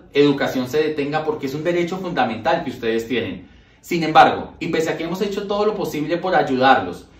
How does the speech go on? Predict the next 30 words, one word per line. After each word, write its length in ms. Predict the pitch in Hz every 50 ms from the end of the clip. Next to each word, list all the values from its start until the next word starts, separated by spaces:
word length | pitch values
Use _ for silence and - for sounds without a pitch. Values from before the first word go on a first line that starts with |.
| - _ _
por 140 | - 139 147
implementar 540 | 143 - 143 143 147 135 - - 135 139 156
un 100 | 165 -
sistema 380 | - - - 175 170 165 170
de 80 | 170 160
calidad, 680 | - 143 123 117 117 117 131 143 143 117 - - - - - - - _
por 180 | 135 139 -
capacitar 640 | - 147 139 - 139 135 - 135 - - 143 135 135
a 80 | 151 160
los 120 | 175 170
profesores, 720 | - 143 139 120 123 113 - 147 156 170 170 139 113 -
por 240 | - - 139 131 123
generar 360 | - 135 135 135 135 135 139
actividades 520 | 165 165 - 175 156 147 135 135 139 135 165
adicionales, 640 | 165 175 180 - 180 175 175 160 143 147 151 156 - - - - - - - _
existen 540 | 170 170 165 - 233 226 214 - 240 226 214
algunos 480 | 190 165 151 151 160 180 185 185 -
muchachos 560 | 160 160 151 131 - 165 160 160 160 202 196 -
que 80 | 214
por 240 | - - 160 135 131
diversos 420 | 131 131 147 170 - - 214 202
motivos 520 | 202 202 190 202 196 175 170 175 175 - - - - - - _
no 220 | - 165 202 214
se 160 | 202 202 185 175
han 160 | 170 180 175
podido 340 | 175 175 165 165 170 175 170
acoplar 500 | 170 170 147 - 131 131 135 135 139 -
a 60 | 139 139
la 100 | 139 139
metodología 760 | 135 127 - 127 117 113 107 101 104 123 113 - - -